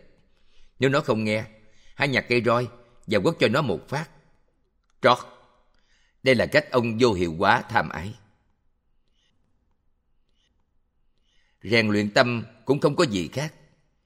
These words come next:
Khi tâm kinh nghiệm một cảm xúc và ngay lập tức bám lấy nó, thì công việc của cái biết chính là dạy tâm. Hãy kiểm tra tâm trạng để xem nó tốt hay xấu.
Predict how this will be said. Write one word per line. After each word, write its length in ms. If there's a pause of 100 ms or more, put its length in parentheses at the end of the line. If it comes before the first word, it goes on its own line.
(440)
Khi 100
tâm 200
kinh 200
nghiệm 340
một 220
cảm 200
xúc 260 (440)
và 120
ngay 160
lập 220
tức 140 (120)
bám 220
lấy 120
nó, 300 (420)
thì 100
công 220
việc 180
của 120
cái 160
biết 240 (420)
chính 120
là 400
dạy 300
tâm. 120 (1400)
Hãy 160
kiểm 180
tra 120
tâm 220
trạng 340 (160)
để 100
xem 240
nó 80
tốt 320
hay 80
xấu. 340